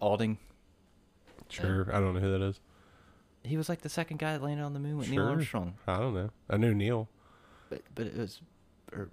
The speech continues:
Speaker 2: The name
Speaker 1: Buzz
Speaker 2: sounds
Speaker 1: Aldrich,
Speaker 2: familiar, yeah.
Speaker 1: I think. Dude's, like, eighty-eight and fucking cracked this guy.
Speaker 2: <laughs>
Speaker 1: Just
Speaker 2: I don't know. I, I don't, I think that we, we're definitely there now, obviously. We're up, we, we can get to the moon.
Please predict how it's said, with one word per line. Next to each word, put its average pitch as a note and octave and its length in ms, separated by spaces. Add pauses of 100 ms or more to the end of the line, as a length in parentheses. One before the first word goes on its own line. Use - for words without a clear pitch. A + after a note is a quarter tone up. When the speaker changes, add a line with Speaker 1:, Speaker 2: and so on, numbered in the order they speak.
(200)
Speaker 2:
The A#2 100
name D3 140
Speaker 1:
Buzz C#3+ 120
Speaker 2:
sounds B2 300
Speaker 1:
Aldrich, D3 140
Speaker 2:
familiar, F#2+ 480
yeah. F#2 360
Speaker 1:
I - 100
think. C3 300 (680)
Dude's, F3 240
like, E3+ 160
eighty-eight E3 440
and - 100
fucking B2 340
cracked B2 600
this F#2+ 260
guy. E2 380 (200)
Speaker 2:
<laughs> G#2 920 (640)
Speaker 1:
Just - 340 (640)
Speaker 2:
I A2+ 100
don't A2 120
know. G#2 120
I, B2+ 340 (100)
I B2 80
don't, C3 260 (680)
I A#2+ 120
think C#3 360
that G#2 400 (300)
we, A2+ 160 (100)
we're A2+ 160
definitely G#2 420
there G2+ 200
now, G2 440 (380)
obviously. G2+ 640 (640)
We're F#2+ 240
up, - 100
we, F#2+ 160
we G2 220
can G2 200
get G2 160
to - 80
the G2+ 100
moon. G2+ 260